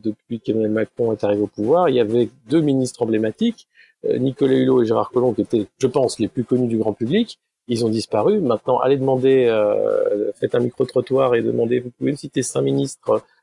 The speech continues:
<laughs> de, du gouvernement d'Édouard Philippe. Déjà, ils vont dire, c'est qui Édouard Philippe ? Puis ensuite,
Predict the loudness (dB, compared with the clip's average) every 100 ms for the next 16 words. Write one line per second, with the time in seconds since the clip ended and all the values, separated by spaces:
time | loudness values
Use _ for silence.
0 | _ -4 0 0 0 0 0 -2 -2 2
1 | 2 2 2 2 0 0 -2 -2 -2 -2
2 | 0 0 -2 -2 -4 -4 -2 -2 -4 -2
3 | -2 -4 _ _ -8 -6 -4 -4